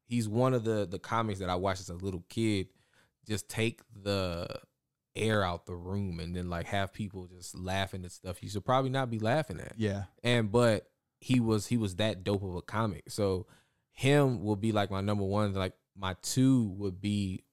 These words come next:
Speaker 1: man, Eddie Murphy, man. Like, Eddie Murphy was the guy, was the
Speaker 2: Raw
Speaker 1: guy.
Speaker 2: or Delirious, if you had to pick?
Speaker 1: If I had to pick, man, uh, Delirious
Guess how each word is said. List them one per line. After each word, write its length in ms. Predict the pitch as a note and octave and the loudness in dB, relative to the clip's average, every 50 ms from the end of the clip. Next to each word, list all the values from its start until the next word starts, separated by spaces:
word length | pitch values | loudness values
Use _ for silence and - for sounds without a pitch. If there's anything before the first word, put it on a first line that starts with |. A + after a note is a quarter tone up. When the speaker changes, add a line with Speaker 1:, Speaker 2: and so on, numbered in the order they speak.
| _ _ _ - | _ _ _ -6
Speaker 1:
man, 380 | G2 G2 G2 G2 F#2+ F#2+ F#2 - | -4 -2 0 0 -2 -2 -4 -4
Eddie 220 | E2+ F#2+ G2+ G2+ F#2+ | -4 -2 -2 -2 -2
Murphy, 340 | F#2+ G2+ A#2 A2+ - - | -2 -2 -2 -4 -4 -10
man. 320 | - - E2 D#2+ E2 - - _ _ - | -14 -14 -14 -14 -14 -16 -16 _ _ -12
Like, 260 | E2+ E2+ E2 - _ _ _ _ _ _ _ - | -10 -10 -10 -10 _ _ _ _ _ _ _ 0
Eddie 220 | A2 A#2 A#2+ A#2 | 2 2 4 4
Murphy 540 | A2 G#2+ A#2 B2 A#2+ - - A2+ G#2+ G#2 G2 | 4 4 4 4 4 2 2 2 2 2 2
was 280 | F#2 G2 G2+ G2 F#2 | 2 2 2 2 2
the 100 | F#2 F#2+ | -2 -6
guy, 600 | F2+ F2+ G2 G2 G2+ G2+ G2 F#2+ F#2 F2+ F2+ F#2+ - _ _ _ _ _ _ _ _ _ _ _ _ _ _ _ _ | -4 0 2 2 4 4 4 2 0 -2 -4 -8 -12 _ _ _ _ _ _ _ _ _ _ _ _ _ _ _ _
was 200 | G2+ A2 A2 G#2+ | 0 0 4 4
the 60 | A2 | 6
Speaker 2:
Raw 100 | A#2 B2 | 6 6
Speaker 1:
guy. 60 | C3+ C#3+ | 6 4
Speaker 2:
or 200 | C#3 B2 A#2 G#2 | 4 2 2 4
Delirious, 760 | A2 G#2 G2 G2 G2+ G2 F#2+ F#2 F2+ F2+ F2+ - - - - _ _ _ _ _ _ _ - - _ _ _ _ _ _ _ _ | 4 2 2 2 0 0 0 0 -2 -4 -6 -10 -16 -20 -20 _ _ _ _ _ _ _ -14 -14 _ _ _ _ _ _ _ _
if 120 | A2 F#2 G#2+ | -10 -4 -2
you 100 | G2+ F#2+ | -2 -2
had 220 | G2+ F#2+ F#2+ F#2+ F#2+ | 0 -2 -2 -4 -6
to 60 | F2+ | -10
pick? 200 | - - G2 F#2 F#2+ | -12 -16 -18 -14 -10
Speaker 1:
If 100 | A2+ G#2 | 0 4
I 80 | B2+ C3 | 4 6
had 220 | C3+ C#3+ D3 C#3 | 8 6 6 6
to 80 | B2+ A2 | 2 0
pick, 400 | F2+ - A#2+ C3+ C#3+ B2+ - - | 0 2 6 6 6 6 4 0
man, 420 | G#2+ A2 A2 A2 G#2+ G#2 G2+ F#2+ - | -2 0 2 4 2 2 0 -2 -2
uh, 320 | - G2+ G2+ G2+ G2 F#2+ F#2 | 0 2 2 2 2 2 0
Delirious 1000 | F#2+ G2 G2 G2+ A#2 C#3 D3+ D#3 D#3 D3 C3+ B2 A2 G#2+ - - - - - | -2 -4 0 2 4 4 6 6 6 6 4 4 2 0 -4 -8 -10 -12 -14